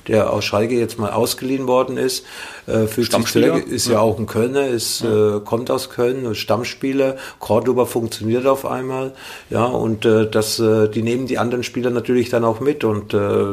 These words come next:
Speaker 1: das Schönste ist ja, und das hat man vorher bei Bayern München ja schon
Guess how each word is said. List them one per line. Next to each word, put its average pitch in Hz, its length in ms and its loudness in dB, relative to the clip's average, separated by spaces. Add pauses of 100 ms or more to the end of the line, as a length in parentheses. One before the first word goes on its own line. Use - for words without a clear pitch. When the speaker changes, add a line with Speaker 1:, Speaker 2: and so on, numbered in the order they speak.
Speaker 1:
das 107 160 -2
Schönste 110 420 -2
ist - 160 -2
ja, 120 100 2
und 113 100 0
das 104 140 -2
hat - 160 -2
man 107 100 -2
vorher 107 260 2
bei 107 120 0
Bayern 107 260 0
München 117 220 -4
ja 113 100 0
schon 107 300 -2